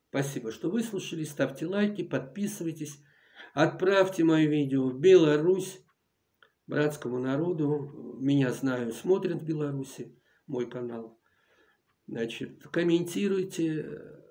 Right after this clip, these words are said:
Плохие, сразу говорю, удалять буду. Хамские против меня или Лукашенко посты буду сразу удалять, блокировать. Не советую этого делать.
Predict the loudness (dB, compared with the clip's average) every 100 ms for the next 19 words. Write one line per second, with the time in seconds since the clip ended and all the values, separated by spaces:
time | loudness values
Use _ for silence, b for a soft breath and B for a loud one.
0 | -20 -14 -2 -2 0 2 4 4 4 0
1 | -2 2 4 4 0 0 2 0 0 0
2 | 2 0 -2 -4 -4 -4 -6 -6 -2 -2
3 | -2 -4 -2 -2 -2 -2 -2 -4 -2 0
4 | 2 2 0 -2 -2 -4 -6 -8 -12 -12
5 | -6 -8 -6 -6 -8 -10 -12 -10 -10 -10
6 | -10 -6 -8 -8 -4 -4 -2 -4 -6 -6
7 | -4 -6 -8 -16 b b b -10 -10 -8
8 | -10 -10 -12 -14 _ _ _ b b b
9 | b b b b b -20 -6 0 2 2
10 | 2 4 2 0 -6 -6 -8 -10 -8 -8
11 | -8 -12